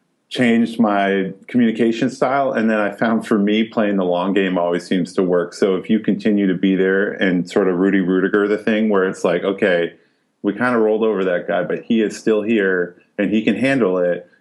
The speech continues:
He's, and he's still friendly." And it kinda makes people go, "Okay, well, I guess he's not as intimidating as I thought." And it kinda works on the long game. The short game, I'm still, honestly, still working on stuff like that. So then it's like, now, you know, I'm doing consulting. So,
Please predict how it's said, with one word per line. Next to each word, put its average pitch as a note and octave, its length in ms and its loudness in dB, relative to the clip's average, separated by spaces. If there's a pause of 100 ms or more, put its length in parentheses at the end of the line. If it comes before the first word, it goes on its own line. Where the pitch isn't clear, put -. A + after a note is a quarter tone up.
(140)
He's, G2 340 2
and G#2 180 0
he's G2 200 -2
still B2+ 240 0
friendly." G2 600 -2
And G#2 140 0
it G#2 160 -4
kinda A2+ 160 0
makes G#2 240 -2
people G#2 240 -2
go, F#2 140 0 (160)
"Okay, F#2+ 160 -2
well, G2 180 0
I G#2 60 0
guess - 580 -2
he's G#2 240 0
not G2 160 0
as F2+ 140 -4
intimidating F2+ 520 0
as E2 140 -4
I E2+ 100 -2
thought." F2+ 460 -2 (340)
And G2 460 0
it G2 200 -2
kinda G2 180 0
works F2+ 500 -2
on G2 200 0
the F2+ 140 0
long G2 380 0
game. D#2+ 320 -4 (100)
The G#2 120 0
short D#3+ 320 -2
game, A#2+ 180 -2
I'm G#2 140 -4
still, B2+ 400 -2
honestly, A2+ 480 -2
still A2+ 300 -2
working A#2 340 -2
on F2+ 160 -2
stuff F2+ 240 -2
like E2+ 180 -4
that. F2 220 0
So G#2+ 160 2
then G2+ 160 0
it's G2 160 -4
like, G2 200 0
now, G2 380 0
you G2 160 -2
know, F#2+ 80 -2
I'm F#2 220 -4
doing F#2 360 -4
consulting. F#2 600 -4
So, F2 420 0